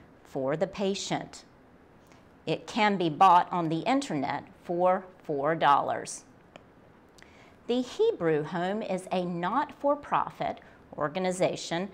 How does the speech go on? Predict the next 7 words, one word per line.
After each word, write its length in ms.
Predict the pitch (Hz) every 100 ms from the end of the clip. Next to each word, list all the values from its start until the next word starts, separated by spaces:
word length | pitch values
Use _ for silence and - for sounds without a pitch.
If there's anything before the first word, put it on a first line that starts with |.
| - - -
that 220 | 180 170
provides 640 | - 202 196 208 202 202 -
care 480 | - - 247 247 240 240
to 300 | - 202 190 -
seventy-five 1200 | - - - 247 294 302 311 294 - 185 180 214 -
thousand 540 | - 151 165 175 202 202
patients 640 | - - 160 - 175 196